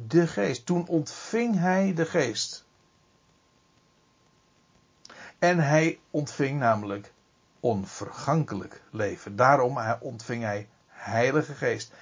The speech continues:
En vervolgens, en nou kom-, nou komt het, hij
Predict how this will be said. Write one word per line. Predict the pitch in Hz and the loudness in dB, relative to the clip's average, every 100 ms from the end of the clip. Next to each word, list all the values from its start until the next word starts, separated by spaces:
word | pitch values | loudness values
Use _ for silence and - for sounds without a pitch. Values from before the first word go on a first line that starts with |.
| - - | -20 4
En | 160 139 104 | 6 6 2
vervolgens, | - - - - 185 294 - 117 196 302 - | -10 -16 -4 8 10 10 6 0 -4 -8 -12
en | 107 | -8
nou | 95 180 196 - 156 - | 2 2 2 -4 -8 -4
kom-, | 165 160 - - - | -4 -4 -6 -20 -8
nou | 117 123 | -4 -2
komt | 208 131 | -2 -4
het, | 120 98 - - - - - - | -6 -12 -14 -20 -20 -20 -20 0
hij | 131 143 117 | 6 6 6